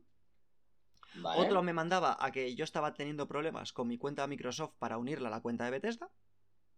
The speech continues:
Speaker 2: Otro me mandaba que estaba teniendo cue-, problemas con la cuenta de Steam.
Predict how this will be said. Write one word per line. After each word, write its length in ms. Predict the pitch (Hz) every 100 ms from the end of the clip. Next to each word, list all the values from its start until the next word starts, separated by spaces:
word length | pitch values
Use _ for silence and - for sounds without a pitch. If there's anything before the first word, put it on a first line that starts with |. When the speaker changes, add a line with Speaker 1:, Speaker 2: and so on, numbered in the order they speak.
| - - - - - -
Speaker 2:
Otro 280 | 190 190 170
me 100 | 156
mandaba 400 | 151 170 151 123
que 80 |
estaba 240 | 117 175 208
teniendo 300 | 208 165 139
cue-, 180 | 175 165
problemas 380 | 156 170 135 -
con 160 | 127
la 100 | 117
cuenta 280 | - 208 175
de 80 | 120
Steam. 360 | - 185 208